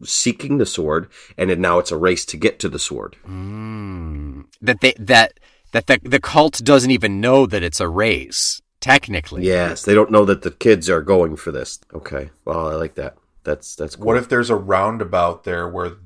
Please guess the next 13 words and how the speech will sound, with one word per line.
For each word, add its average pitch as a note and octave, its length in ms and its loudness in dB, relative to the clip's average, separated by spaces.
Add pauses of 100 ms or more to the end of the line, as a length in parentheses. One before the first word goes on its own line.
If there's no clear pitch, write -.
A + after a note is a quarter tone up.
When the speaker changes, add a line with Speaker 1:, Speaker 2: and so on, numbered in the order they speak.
Speaker 3:
the F#2 120 -8
kids G#2 460 -6
are F#2+ 100 -4
looking F#2+ 400 -10
for F2+ 220 -12
the F#2 80 -18
sword, F#2 640 -6 (400)
but G2 160 -4
the F#2+ 80 -14
cult C#3 460 -4
is G2 160 -10
looking G2 440 -8
for F2+ 640 -8